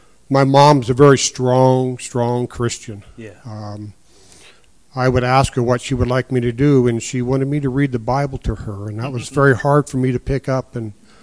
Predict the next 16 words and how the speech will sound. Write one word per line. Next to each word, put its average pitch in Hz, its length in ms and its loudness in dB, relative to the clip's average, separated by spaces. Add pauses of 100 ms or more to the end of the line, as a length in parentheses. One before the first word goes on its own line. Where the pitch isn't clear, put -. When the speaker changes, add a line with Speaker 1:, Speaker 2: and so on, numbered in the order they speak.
(300)
Speaker 1:
open 143 300 8
up 147 220 6
to 117 200 2
it, - 220 -10
and, 120 240 -4
uh, 113 300 -4 (480)
I 127 120 2
started 165 360 4
doing 185 260 10
that. 107 240 -4 (260)
Speaker 2:
Good. 117 280 -14 (760)
Speaker 1:
Uh, 131 380 4
and 139 180 -2
over 165 240 4
that 147 220 4
process 143 960 2